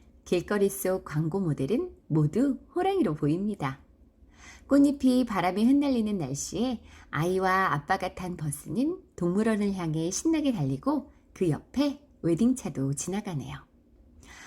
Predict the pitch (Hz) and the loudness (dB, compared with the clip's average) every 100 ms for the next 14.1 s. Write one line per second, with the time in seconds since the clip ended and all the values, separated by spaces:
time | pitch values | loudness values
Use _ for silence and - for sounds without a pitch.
0 | - 180 220 240 185 - 202 202 208 208 | 0 4 6 6 2 -2 -4 -2 -2 -4
1 | 175 156 196 202 196 170 143 135 226 240 | -4 -2 -2 -2 -4 -6 -6 -4 0 0
2 | - - - 156 156 160 156 - - 160 | -2 -14 -4 0 2 0 -6 -16 -4 0
3 | 185 226 233 185 175 190 175 156 156 139 | 4 6 4 0 -4 -4 -4 -4 -4 -2
4 | 139 160 165 139 139 - 226 160 - - | -2 -2 -4 -4 -4 -2 -2 -2 -8 -16
5 | - - - _ - - - 220 240 254 | -18 -20 -20 _ -20 -20 -4 2 4 6
6 | 262 214 190 226 233 190 165 247 269 - | 4 2 2 2 0 -4 -2 0 -2 -6
7 | _ - - 196 - 214 147 151 240 285 | _ -12 -6 -4 0 0 2 2 2 2
8 | 170 - 185 180 202 220 220 - - 269 | -2 -6 -6 -2 0 0 -2 -6 -4 -4
9 | - - - 226 269 269 240 - - _ | -6 -14 -10 -6 -4 -4 -4 -8 -16 _
10 | - - - - - - - - - 208 | -20 -20 -20 -20 -20 -20 -4 0 2 2
11 | 208 170 165 185 170 139 139 294 254 - | 2 4 2 0 -2 -4 -2 -2 -2 -4
12 | - - 151 214 339 - - - - 381 | -14 -8 -4 -2 -4 -8 -20 -14 -2 2
13 | 370 320 254 254 175 165 180 170 151 220 | 2 2 2 0 -2 -2 -2 -4 -2 0
14 | 240 | 0